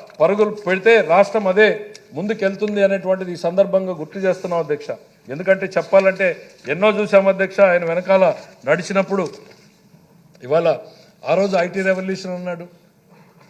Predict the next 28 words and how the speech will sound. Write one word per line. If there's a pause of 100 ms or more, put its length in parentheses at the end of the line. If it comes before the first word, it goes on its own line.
(200)
కళ్ళ
ముందు
నిజమైంది. (120)
ఇవాళ (320)
ఆర్టిఫిషియల్
ఇంటెలిజెన్స్
అంటున్నాడు, (460)
లేకపోతే (160)
డీప్
టెక్
అంటున్నాడు. (360)
మీకెందుకు
సార్
డీప్
టెక్,
ఆర్టిఫిషియల్
ఇంటెలిజెన్స్, (320)
ఇంకో
దాని
గురించి
మాట్లాడండి
అని
ఆయనకు
సలహాలు
ఇచ్చేటువంటి
పెద్దలు
కూడా
ఉన్నారు.